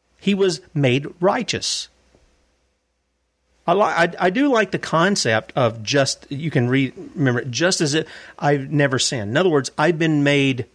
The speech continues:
clean. I've been, um, given a righteousness that's not mine, to where my lawlessness is no longer exposed.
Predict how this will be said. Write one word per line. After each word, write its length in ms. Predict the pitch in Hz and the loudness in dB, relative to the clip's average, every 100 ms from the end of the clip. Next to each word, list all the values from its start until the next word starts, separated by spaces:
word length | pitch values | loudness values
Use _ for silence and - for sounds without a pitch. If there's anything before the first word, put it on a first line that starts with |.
| _ _ _ _ | _ _ _ _
clean. 480 | - 175 143 98 95 | -2 0 0 -2 -6
I've 300 | 131 135 151 | 0 0 2
been, 360 | 143 143 139 127 - _ _ _ _ _ _ _ _ _ _ _ - | 2 2 2 -2 -8 _ _ _ _ _ _ _ _ _ _ _ -4
um, 440 | 123 110 107 107 - _ _ _ - 117 | 0 2 0 -4 -14 _ _ _ -14 -8
given 440 | 107 185 190 175 151 | 0 0 2 0 2
a 100 | 139 | 0
righteousness 760 | 123 139 165 156 - 131 113 | 2 2 2 0 0 0 0
that's 260 | - 123 - | 0 0 0
not 320 | 135 131 196 | 2 2 2
mine, 560 | 170 120 107 107 107 113 _ _ - | 2 2 0 -2 -6 -10 _ _ -6
to 100 | 147 | 0
where 180 | 131 127 | 2 2
my 220 | 123 120 | 2 2
lawlessness 760 | 120 135 139 131 - 123 107 | 2 2 0 -2 -4 -4 -6
is 220 | - 127 117 | -4 -6 0
no 160 | 117 | 0
longer 320 | 113 107 98 | 2 0 -2
exposed. 680 | 98 - - 98 - - - | -4 -6 -4 -4 -6 -12 -18